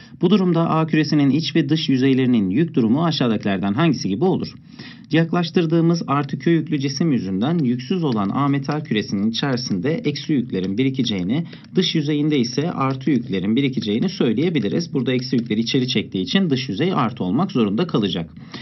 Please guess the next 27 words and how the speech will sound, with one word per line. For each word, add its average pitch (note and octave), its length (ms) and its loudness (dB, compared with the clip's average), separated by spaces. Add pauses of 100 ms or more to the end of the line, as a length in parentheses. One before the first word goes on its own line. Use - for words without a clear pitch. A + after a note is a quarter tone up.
(280)
Dışarıdan E3+ 540 2
artı E3 340 0
yüke E3+ 200 0
temas E3 380 0
eden B2+ 200 2
eksi D#3+ 360 -2
bir G3 120 0
yük D#3 280 0
var C#3+ 260 0
ve C3+ 160 2 (220)
içeriden D#3+ 580 0
bu D#3 100 0
artıları C#3+ 480 0
dışarı C3 280 0
itekleyen D#3 540 -2
artı D#3 340 0
Q E3+ 200 2
yükü B2+ 220 0
olduğuna F#2+ 380 -2
göre B2+ 280 -2 (260)
dışarıdaki D3+ 540 0
yük E3+ 160 0
miktarı C3 460 0
artı E3+ 280 -2
Q F3 200 2
kadar G#2 220 0
olacak. F#2+ 460 -2